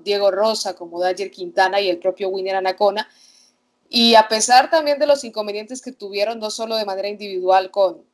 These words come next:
con lo que sufrió Nairo en las primeras jornadas, sino, eh, a nivel colectivo con la salida de varios corredores, pues creo que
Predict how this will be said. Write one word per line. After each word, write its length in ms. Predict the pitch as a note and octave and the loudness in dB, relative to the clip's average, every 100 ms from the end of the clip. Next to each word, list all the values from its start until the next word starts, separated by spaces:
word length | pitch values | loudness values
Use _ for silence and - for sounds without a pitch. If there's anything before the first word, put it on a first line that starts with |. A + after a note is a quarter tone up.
| _ _ _ | _ _ _
con 460 | F#3+ F3+ F3 E3+ | -2 -2 -2 -4
lo 140 | F#3 F3+ | -4 -4
que 120 | F#3+ | -6
sufrió 340 | G3 F#3 G#3 | -8 -6 -4
Nairo 280 | G#3 G#3 G3+ | 2 2 2
en 80 | G3+ | -2
las 120 | F#3+ | -2
primeras 380 | - F3+ F#3+ G3+ | -4 -4 -2 0
jornadas, 760 | G#3 G3+ G3 F#3 A3+ - - _ _ _ _ | 0 0 2 2 0 -4 -12 _ _ _ _
sino, 680 | - - G3 G3 G#3 G#3+ G#3+ | -12 -8 -4 2 6 6 4
eh, 220 | G#2 G3+ | 0 -2
a 120 | F#3+ G#3+ | -2 -2
nivel 280 | G#3 G3+ | 0 -2
colectivo 600 | - A3 B3+ - G#3+ A3 | 0 -2 -2 -8 -8 -6
con 160 | G#3 F#3 | -4 -4
la 80 | F3 | -4
salida 380 | G3 F#3 G3 G3+ | -6 -4 4 6
de 80 | |
varios 260 | F#3+ F#3 G3 | 6 4 -2
corredores, 800 | - F#3+ F#3 F#3 A3+ - - _ _ _ _ | -6 -2 0 0 -2 -6 -8 _ _ _ _
pues 160 | G3+ G3+ | -4 -2
creo 200 | A3 A3+ | -2 0
que 460 | A3+ G3+ E3+ - | 0 0 -2 -10